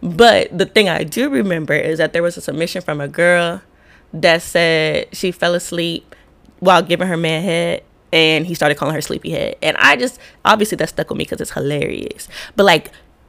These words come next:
g-, get into the fact that th-, those were some of my first introductions. My first thought was, "Okay." So based off this article, don't fall asleep. Check. Don't use your teeth. Check.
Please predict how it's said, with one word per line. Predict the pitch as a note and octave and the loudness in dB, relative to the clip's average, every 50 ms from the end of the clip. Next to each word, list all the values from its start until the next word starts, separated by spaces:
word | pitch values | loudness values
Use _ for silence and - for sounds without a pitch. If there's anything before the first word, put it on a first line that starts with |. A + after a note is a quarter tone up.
| _ - - G3+ F3+ | _ -8 -6 -6 -6
g-, | - - - - - - - - _ _ _ _ _ _ _ - - - G#3 | -6 -10 -14 -14 -16 -16 -20 -20 _ _ _ _ _ _ _ -20 -12 -8 -4
get | G3+ C#4+ C#4 | -2 0 0
into | C4 B3+ B3 | 2 2 2
the | G3+ F#3+ | 0 2
fact | - F3 F3 - | 2 2 2 0
that | E3+ - | 0 2
th-, | - F3 F3+ - - | 4 4 4 4 6
those | E3+ F#3+ G#3+ A3+ A3 | 6 8 8 8 6
were | F#3+ F3 | 2 -2
some | - E3+ D#3+ D#3 | -2 -2 -4 -4
of | D3 D3+ | -2 -2
my | D3 C#3+ D#3 | -2 -2 -2
first | - - C#3 D3+ - | -2 -4 -6 -6 -6
introductions. | - - - - C#3 - - - D3+ | -8 -10 -8 -8 -8 -8 -6 -8 -6
My | D3+ C#3+ D#3 | -4 -4 -4
first | - - E3 E3+ - | -2 -2 -4 -4 0
thought | - E3 - F3 | -2 -2 0 0
was, | E3+ - | -4 -4
"Okay." | - - - - - E4 - - - - - _ - - _ | -4 -4 -4 -4 -4 -2 0 0 -2 -2 -6 _ -20 -20 _
So | - - E3 | -4 -4 0
based | F3+ G3 A#3 - - | 0 0 0 0 -2
off | - - | -4 -4
this | - - | -6 -4
article, | - E3 - - - - - - _ _ _ - | -4 -2 -2 -2 -4 -4 -4 -6 _ _ _ -10
don't | C3 C3+ C#3 - | -10 -10 -6 -4
fall | C#3 C3+ | -4 -4
asleep. | - - - - - - _ _ _ _ _ _ _ - | -4 -6 -6 -8 -8 -10 _ _ _ _ _ _ _ -8
Check. | - - - - - _ _ - _ _ _ _ _ _ - - | -4 -4 -4 -4 -4 _ _ -20 _ _ _ _ _ _ -4 0
Don't | F3 E3 D#3+ | 2 2 2
use | D#3+ D#3+ D3+ | 2 0 -2
your | D#3+ | -4
teeth. | D#3 - - D#3 - _ _ _ _ _ _ _ _ _ - | -4 -4 -8 -8 -8 _ _ _ _ _ _ _ _ _ -10
Check. | - - F#3 A#2 - - | -2 0 0 0 0 -4